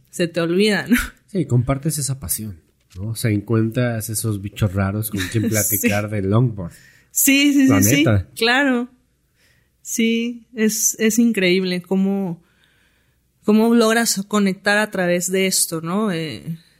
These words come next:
Speaker 1: sí, a mí me sorprendieron mucho, mucho, mucho la manera en que haciendo las cosas a mi modo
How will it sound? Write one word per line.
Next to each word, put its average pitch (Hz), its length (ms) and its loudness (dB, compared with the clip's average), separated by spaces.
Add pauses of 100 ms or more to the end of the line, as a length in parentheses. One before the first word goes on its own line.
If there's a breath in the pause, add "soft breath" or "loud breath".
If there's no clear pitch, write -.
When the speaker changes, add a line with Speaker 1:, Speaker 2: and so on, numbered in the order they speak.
(240 soft breath)
Speaker 1:
sí, 214 280 2
a 220 80 2
mí 214 120 2
me 220 100 2
sorprendieron 190 760 -4
mucho, 214 440 0
mucho, 202 360 -4
mucho 196 500 -6 (680 loud breath)
la 196 140 2
manera 196 540 4
en 196 240 0
que 165 600 -2
haciendo 220 360 2
las 214 260 0
cosas 226 440 -4
a 202 80 -4
mi 165 160 -2
modo 214 500 2